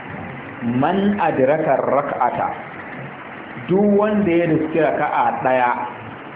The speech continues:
faqad adraka sajdata, haƙiƙa ya riski sujadan. Kenan da ka samu ruku'in,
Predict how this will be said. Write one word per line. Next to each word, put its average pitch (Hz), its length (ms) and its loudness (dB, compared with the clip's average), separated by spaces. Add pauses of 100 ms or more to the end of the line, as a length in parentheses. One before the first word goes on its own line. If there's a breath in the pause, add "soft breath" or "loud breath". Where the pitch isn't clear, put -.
(400)
faqad 131 380 0
adraka 135 480 0 (180)
sajdata, 113 540 2 (480)
haƙiƙa 151 520 2
ya 170 200 4
riski 156 320 0
sujadan. 117 400 0 (1120)
Kenan 160 280 2
da 160 120 4
ka 196 160 2
samu 147 340 2
ruku'in, 131 640 0